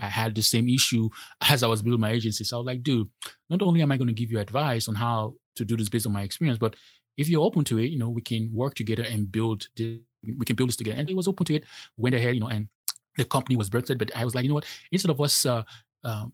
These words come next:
going ahead to build out the software, uh, you know, you know," and he agreed to, uh, like, you know, "Let, let us, uh, spend some time having some conversations with,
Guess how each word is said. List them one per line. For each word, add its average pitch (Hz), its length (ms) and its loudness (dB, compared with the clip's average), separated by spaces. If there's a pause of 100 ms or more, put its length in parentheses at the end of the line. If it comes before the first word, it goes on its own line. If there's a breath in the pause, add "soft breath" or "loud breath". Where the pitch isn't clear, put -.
going 135 220 2
ahead 117 200 2
to 113 60 -4
build 117 300 0
out 113 160 0
the 110 80 -2
software, 107 640 -2 (400 loud breath)
uh, 107 220 0
you 123 60 2
know, 113 280 -2
you 131 120 -4
know," 120 320 -4
and 127 100 2
he 180 120 6
agreed 196 300 2
to, 139 180 2
uh, 127 60 2
like, 123 140 2
you 131 60 0
know, 127 80 2
"Let, 160 260 -2
let 160 120 2
us, 160 200 2
uh, 127 260 2 (300 loud breath)
spend 160 320 0
some 135 160 2
time 127 280 0
having 127 280 0
some 117 220 -4
conversations 113 840 -2
with, 107 200 -2